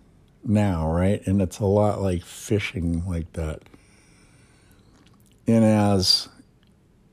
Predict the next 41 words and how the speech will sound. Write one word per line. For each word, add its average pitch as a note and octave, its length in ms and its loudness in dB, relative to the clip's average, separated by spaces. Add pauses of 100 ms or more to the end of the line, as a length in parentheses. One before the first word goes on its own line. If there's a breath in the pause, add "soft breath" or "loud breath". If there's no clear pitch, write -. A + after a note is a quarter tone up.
(480)
the A#2 180 0
red A2+ 240 6
ocean, G#2 400 4
blue G2+ 300 4
ocean, E2+ 380 -2
in G2+ 160 0
a F#2+ 100 2
red A2+ 300 4
ocean, G#2 540 2 (1300 soft breath)
that's A#2+ 360 0
where A2 420 4 (320 loud breath)
the F#2+ 100 -2
feeding F#2+ 680 0
frenzy G2+ 720 2
is E2 80 -2
going E2 380 0
on. D#2 220 -2
And F2+ 120 -2
that's G#2+ 260 -4
what D#2 100 -2
I B1+ 100 0
was F#2 200 -2
looking F#2+ 320 -2
for F2 220 0
when E2+ 140 0
I E2+ 40 0
was E2+ 120 -2
a D#2+ 80 -4
kid. G2 500 -2
You G2 60 -2
know, F#2 160 0
I G#2 80 -2
could G2 200 -4
throw A2 360 2
out G#2+ 240 0
the - 100 -8
same G#2+ 460 2
hook, G#2 400 0 (500 loud breath)
the - 60 -12
same G#2 420 2
bobber F#2+ 580 2